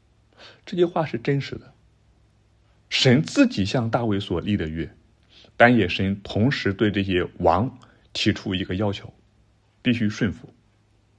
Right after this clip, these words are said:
并非是说顺服就能够成就上帝的应许，而是说在应许当中，神也要求他们当尽的责任就是顺服。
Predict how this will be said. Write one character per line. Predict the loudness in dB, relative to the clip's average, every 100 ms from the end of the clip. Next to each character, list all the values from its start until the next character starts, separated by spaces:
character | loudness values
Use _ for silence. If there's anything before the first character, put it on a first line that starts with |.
| _ _ _ _ _ _ -20 _ -20 -20 _ _
并 | 2 2 4
非 | 2
是 | 2 -2
说 | 0 -2
顺 | -2 2 4 4
服 | 0 -4 -4 -6 _ _
就 | 4
能 | 4
够 | 4
成 | 0 -6 -4 -2
就 | 4 2
上 | 2 -2 -4
帝 |
的 | -4
应 | -2 -2
许， | -4 -12 -20 _ _ _ _ _ _ -2
而 | 6 8
是 |
说 | 8
在 | 6 6
应 | 6 4 2
许 | 0 -4 -4
当 | -2 0
中， | -2 -4 -10 _ _
神 | -6 -2 0 0 -4 -4
也 | -4 4
要 | 4 4
求 | 2 -6
他 | -6 0
们 | 0 0
当 | 2 2 2
尽 | -4
的 | -10
责 | -6 -2 0
任 | 0 0 -8 -20 _ _
就 | -6
是 | -6
顺 | -4 -6 -8
服。 | -10